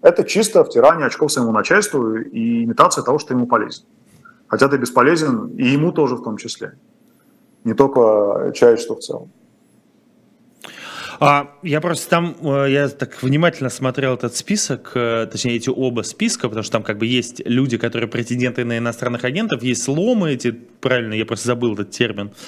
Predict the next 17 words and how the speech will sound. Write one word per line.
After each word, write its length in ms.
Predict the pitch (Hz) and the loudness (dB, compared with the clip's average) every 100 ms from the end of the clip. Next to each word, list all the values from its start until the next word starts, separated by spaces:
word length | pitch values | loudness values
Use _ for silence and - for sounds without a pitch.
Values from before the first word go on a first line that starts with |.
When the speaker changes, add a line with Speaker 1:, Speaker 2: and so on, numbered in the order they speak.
| - - | -16 -6
Speaker 2:
лидеры 300 | 120 120 123 | -2 0 0
общественного 420 | 123 135 - 123 123 | -2 -4 -4 -4 -2
мнения, 460 | 123 113 104 98 - - - - | -2 -2 -4 -8 -10 -16 -12 -4
э, 120 | 104 | -2
как 140 | 107 | 0
я 60 | 120 | -2
понимаю, 320 | 131 131 123 | -2 -2 -2
которые 300 | 123 135 127 | -2 -4 -4
тоже 220 | 151 123 | -2 -2
являются 340 | 117 113 113 - | 0 0 -2 -4
претендентами 880 | 117 - 127 120 117 107 107 101 98 | -6 -2 0 0 0 -2 -4 -4 -2
на 540 | 104 107 104 104 101 | -2 -2 -2 -2 -4
то, 140 | 98 104 | -6 -8
чтобы 200 | - - | -8 -2
стать 220 | 110 107 | -2 0
иностранными 520 | 110 - 107 107 107 | -4 -2 -4 -2 -4
агентами. 520 | 107 104 101 - 95 | -4 -6 -6 -10 -12